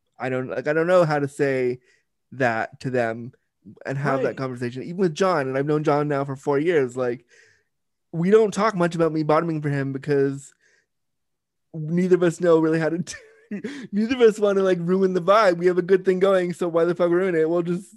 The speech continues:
Speaker 1: keep doing what we're doing.
Speaker 2: Right. And that's, I think that's the thing I've learned most f-, about you, uh, in disabled sex throughout this whole thing is it's less about the physicality and it's more about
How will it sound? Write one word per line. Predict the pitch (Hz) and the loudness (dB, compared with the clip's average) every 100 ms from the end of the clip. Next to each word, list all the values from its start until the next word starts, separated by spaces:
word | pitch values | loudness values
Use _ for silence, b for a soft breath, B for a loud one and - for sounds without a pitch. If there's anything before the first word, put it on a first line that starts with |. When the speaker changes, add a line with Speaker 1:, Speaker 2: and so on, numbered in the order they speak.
| _ 208 _ | _ -20 _
Speaker 1:
keep | 180 | -8
doing | 175 180 | -4 -2
what | |
we're | 170 | 0
doing. | 175 190 107 - _ _ 127 | 2 2 0 -10 _ _ -16
Speaker 2:
Right. | 143 123 110 104 _ - | -14 -14 -16 -20 _ -12
And | 175 175 | -8 -6
that's, | 190 190 - - _ _ _ | -6 -8 -14 -20 _ _ _
I | - | -10
think | 196 277 - | -8 -8 -4
that's | 233 226 - | -4 -6 -12
the | 220 | -16
thing | - 202 185 | -8 -6 -6
I've | 160 151 | -8 -10
learned | 156 151 | -12 -10
most | 151 175 - | -12 -14 -18
f-, | _ _ 160 | _ _ -12
about | 143 143 139 135 | -10 -8 -10 -12
you, | 135 131 131 135 | -14 -12 -14 -14
uh, | 147 143 131 | -10 -10 -10
in | 147 139 | -10 -12
disabled | 139 156 143 135 | -8 -8 -8 -10
sex | 139 131 | -10 -10
throughout | 143 135 | -8 -8
this | 131 123 | -10 -12
whole | 139 | -12
thing | 120 135 | -10 -10
is | 131 | -8
it's | 120 - | -10 -4
less | 170 220 - - B B B B B | -2 -2 -4 -12 B B B B B
about | 170 170 165 | 4 4 4
the | |
physicality | - 170 156 - 156 156 156 143 | 0 0 0 -2 0 2 2 0
and | 131 | -2
it's | 139 151 | -4 0
more | 160 | 2
about | 165 165 151 139 | 4 4 2 -2